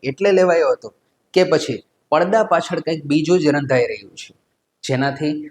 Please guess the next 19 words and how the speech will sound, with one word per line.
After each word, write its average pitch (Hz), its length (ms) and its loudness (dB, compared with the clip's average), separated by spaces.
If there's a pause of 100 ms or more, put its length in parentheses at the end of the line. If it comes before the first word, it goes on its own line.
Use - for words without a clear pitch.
આપણે 180 380 0
બેખબર 170 500 0
છીએ? 113 300 -14 (420)
શું 180 280 -4
આ 165 140 4
કાળા 156 300 2
નાણાં 147 320 -2
પર 143 160 -4
બીજી 135 300 -4
સર્જિકલ 139 520 -4
સ્ટ્રાઇક 151 460 -2
છે? 113 200 -10 (680)
ચૂંટણી 240 360 2
જીતવા 190 320 2
માટેનો 185 360 2
કોઈ 180 220 2
માસ્ટર 180 280 0
પ્લાન 160 320 2
છે? 107 200 -12